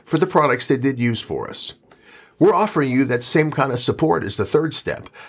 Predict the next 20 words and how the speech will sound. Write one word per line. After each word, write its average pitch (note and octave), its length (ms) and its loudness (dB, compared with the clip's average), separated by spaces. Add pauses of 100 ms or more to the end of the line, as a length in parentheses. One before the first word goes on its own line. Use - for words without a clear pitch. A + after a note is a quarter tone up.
to G#2+ 120 0
affirm D#3+ 340 2
to D3+ 40 0
the C3 120 -2
customer D3 420 0
that G2+ 220 -2
you F3+ 100 -2
can E3+ 160 0
offer B2 320 0
the F2+ 100 -8
same D3 320 0
kind C#3 200 -4
of B2+ 80 -4
results C3 580 -2
you F#2 140 -4
were F2 100 -4
promising C3 580 0
in G#2 120 -2
your F#2 100 -4
story. D#3 560 -2